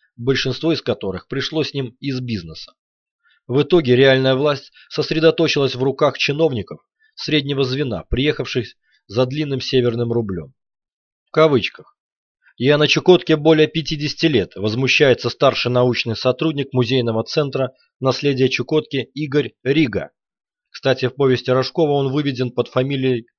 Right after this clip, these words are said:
Руга. Но такого отношения к людям, невнимания к проблемам ветеранов не было. Сейчас чиновники живут одним днём, стараются пустить пыль в глаза.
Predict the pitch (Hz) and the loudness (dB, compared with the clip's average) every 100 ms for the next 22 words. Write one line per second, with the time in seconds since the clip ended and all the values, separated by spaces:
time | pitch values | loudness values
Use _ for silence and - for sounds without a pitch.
0 | - 123 147 127 90 73 - _ _ _ | -4 -2 0 -2 -4 -10 -16 _ _ _
1 | _ _ _ _ _ - 139 151 151 190 | _ _ _ _ _ -6 2 2 4 4
2 | 165 143 139 131 147 123 113 151 175 123 | 6 4 2 -2 -2 -2 -2 2 2 2
3 | 85 78 _ 107 131 139 151 165 151 113 | -6 -10 _ -6 -2 -2 -2 0 0 0
4 | 101 - 120 120 143 147 120 110 - 123 | -4 -2 -2 0 0 0 0 -2 -2 0
5 | 143 107 78 _ _ _ 104 131 110 80 | 0 -2 -10 _ _ _ -6 -4 -2 -6
6 | 73 _ _ _ _ _ - - 135 165 | -10 _ _ _ _ _ -18 -6 0 2
7 | 151 - 156 165 135 101 120 127 147 143 | 2 2 0 0 -2 -4 -4 -2 -4 -2
8 | 135 143 147 120 98 78 _ - 135 143 | -2 -4 -6 -8 -10 -10 _ -8 -2 -2
9 | 139 131 135 139 - 131 - 139 95 90 | -2 -6 -8 -8 -8 -10 -4 -4 -4 -6
10 | 87 78 71 | -10 -10 -16